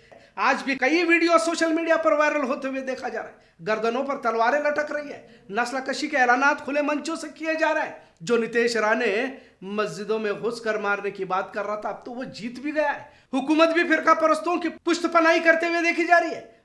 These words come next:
अलग अलग रियासतों में इस तरह के नितेश राणे बनाए जा चुके हैं। इसके बावजूद आज भी मुसलमान मकसूद दायरे की जिंदगी से बाहर आने को तैयार नहीं। मस्जिदों के नीचे मंदिर, मुसलमान ताजिर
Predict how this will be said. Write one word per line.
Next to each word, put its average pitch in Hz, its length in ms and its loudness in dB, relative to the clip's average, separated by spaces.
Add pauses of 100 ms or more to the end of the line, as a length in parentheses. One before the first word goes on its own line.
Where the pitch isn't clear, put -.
(100)
अलग 214 240 0
अलग 214 300 0
रियासतों 214 520 -2
में 208 100 -6
इस 202 160 -12
तरह 202 140 -2
के 196 160 -8
नितेश 196 400 -8
राणे 185 320 -6 (200)
बनाए 180 320 -8
जा 208 140 -8
चुके - 260 -18
हैं। - 180 -20 (220)
इसके 339 240 0
बावजूद 330 560 8
आज 311 300 6
भी 285 240 2
मुसलमान 269 580 0 (340)
मकसूद 269 360 -6
दायरे 277 240 0
की - 140 -10
जिंदगी 240 440 -8
से 233 160 -10
बाहर 202 280 -4
आने 285 140 -6
को 302 120 -10
तैयार 302 420 -4
नहीं। 370 100 -12 (300)
मस्जिदों 220 420 -2
के 202 160 -6
नीचे 190 260 -8
मंदिर, 240 440 -2
मुसलमान 214 420 -4
ताजिर 202 480 -8